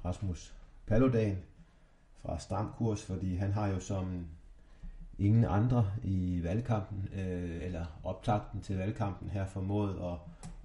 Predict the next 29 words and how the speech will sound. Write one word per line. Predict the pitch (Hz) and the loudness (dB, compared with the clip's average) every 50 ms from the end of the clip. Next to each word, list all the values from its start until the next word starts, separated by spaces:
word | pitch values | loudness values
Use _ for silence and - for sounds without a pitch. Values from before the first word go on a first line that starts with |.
| - 90 | -4 -4
at | 90 | -2
løbe | 85 87 95 110 - - | 0 0 0 0 0 0
med | 104 95 90 85 82 | 0 0 2 0 -2
pressens | 82 - - 90 95 101 - 107 95 - - - - - - - - - - - | -4 -4 0 0 0 0 0 -2 -4 -4 -8 -14 -16 -20 -20 -20 -20 -20 -8 -4
opmærksomhed. | - 90 - - 85 90 87 - - 117 101 78 82 101 87 80 80 - - - - - - - - - - - - - - - - - - - - - - - - - - - - - - - | -4 -2 -2 -2 0 0 0 0 0 -2 -2 -2 -2 -2 -4 -4 -6 -10 -16 -20 -20 -20 -20 -20 -20 -20 -20 -20 -20 -20 -20 -20 -20 -20 -20 -20 -20 -20 -20 -20 -20 -20 -20 -20 -20 -20 -14 -4
Man | - 107 101 | 0 0 2
kan | - 104 101 | 4 2 2
sige, | - 120 123 135 143 131 | 4 4 6 6 6 6
at | 117 - - - - - - - - | 4 2 0 -8 -16 -16 -16 -4 2
Paludan | 123 120 127 127 110 104 101 98 95 | 4 6 6 6 6 4 4 2 2
som | - 101 95 92 | 0 0 -2 -2
provokatør | - - 101 92 92 90 - 98 - - 127 127 123 - | 0 -2 -2 -2 -2 -4 -4 -6 -2 2 4 4 4 4
var, | - 101 101 95 95 90 87 - | 4 2 2 2 2 0 -2 -2
var | 92 90 90 - | -2 -4 -2 2
dygtig | 110 120 127 127 - 104 - | 0 0 2 0 -4 -6 -2
til | - 107 104 | 2 4 4
at, | 104 98 92 92 90 85 82 - - 95 | 4 4 2 2 0 -2 -4 -8 -6 -6
at | 95 - | -6 -2
få | - 113 107 | -2 -4 -4
pressens | - - 104 104 110 - 117 - - | -2 0 0 0 0 0 -4 -4 -4
opmærksomhed, | 95 - 87 95 98 104 - - 107 95 101 101 98 | -6 -4 -4 -2 -2 -2 -2 -4 -2 0 0 0 0
men | 92 90 92 95 | 0 0 -2 0
indtil | 113 117 120 127 - 104 95 | 0 -2 0 0 -2 -2 -2
videre | 104 110 113 110 | 0 0 0 0
så | - 113 | 0 -2
har | 113 113 110 110 | -2 -2 -2 -2
han | 107 104 95 | -2 -2 -4
altså | 92 92 90 - 92 92 | -4 -6 -6 -6 -6 -4
her, | 87 101 104 104 95 | -2 -2 -2 -2 -2